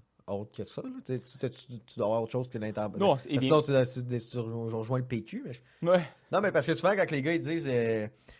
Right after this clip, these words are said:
Speaker 1: sais, comme, mettons, euh, euh, les gars avec des grandes idées, là, comme
Speaker 2: Ouais.
Speaker 1: toi, qui, qui est Martin, je pense, euh, tu sais, quand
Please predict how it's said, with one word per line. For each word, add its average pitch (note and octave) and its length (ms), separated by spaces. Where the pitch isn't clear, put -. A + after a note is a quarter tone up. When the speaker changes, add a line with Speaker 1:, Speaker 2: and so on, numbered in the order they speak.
Speaker 1:
sais, E3 40
comme, A#2+ 240
mettons, C3 460
euh, G#2+ 240
euh, F2 280
les G2+ 220
gars B2+ 100
avec C3 100
des B2 100
grandes C3 320
idées, B2 340
là, E3+ 100
comme B2+ 180
Speaker 2:
Ouais. A#2 120
Speaker 1:
toi, C3 160
qui, A#2 300
qui B2 160
est C3 40
Martin, C#3 380
je - 80
pense, D#3+ 340
euh, G#2+ 140
tu - 100
sais, A#2+ 80
quand A#2 100